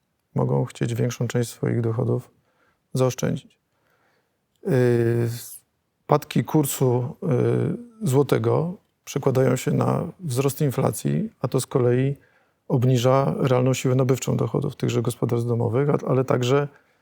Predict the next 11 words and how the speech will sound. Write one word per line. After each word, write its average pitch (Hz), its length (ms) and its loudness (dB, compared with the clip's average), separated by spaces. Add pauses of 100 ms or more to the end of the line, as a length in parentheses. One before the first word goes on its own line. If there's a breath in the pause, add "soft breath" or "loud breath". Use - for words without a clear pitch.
(360 soft breath)
zwiększa 131 720 2
wartość, 123 720 0
y, 127 600 -2 (720)
walutowego 131 440 4
zadłużenia 139 500 2
gospodarstw 123 460 0
domowych, 120 440 0
przedsiębiorstw 127 640 -2
czy 127 520 -2 (200)
rządu. 127 500 -2 (1200)
Y, 120 720 0